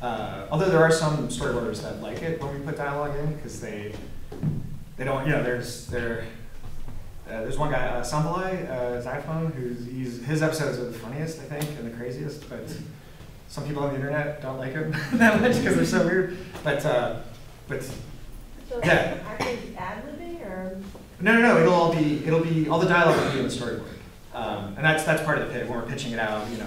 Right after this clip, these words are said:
Speaker 1: that's, it's all done. And then, uh, we have, uh, a writer's assistant who takes those boards and, like, types it up. So he'll type up a script for the, for the actors. So when, by the time the actors come in, we've already, uh, we've got a cleaned up board,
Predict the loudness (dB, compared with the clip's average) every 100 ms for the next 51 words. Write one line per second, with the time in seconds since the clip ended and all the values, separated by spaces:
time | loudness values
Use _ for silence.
0 | -6 -6 -6 -8 -8 -6 -4 -4 -4 -6
1 | -6 -4 -2 -2 -4 -6 -10 -12 -10 -4
2 | -4 -4 -6 -8 -8 -6 -4 -4 -6 -12
3 | -14 -16 -16 -14 -14 -12 -12 -10 -8 -10
4 | -12 -12 -14 -14 -6 0 2 0 -4 -8
5 | -6 -6 -6 -6 -6 -8 -6 -6 -6 -4
6 | -4 -6 -10 -10 -10 -10 -12 -10 -4 -2
7 | 0 0 -2 -4 -6 -4 -6 -8 -8 -8
8 | -8 -8 -10 -14 -16 -18 -16 -8 -6 -2
9 | -4 -6 -8 -4 0 4 4 4 4 4
10 | 2 -4 -8 -8 -8 -8 -10 -12 -14 -10
11 | -6 -2 0 0 -2 -6 -6 -8 -8 -8
12 | -8 -2 -2 -2 -4 -6 -6 -8 -10 -12
13 | -10 -10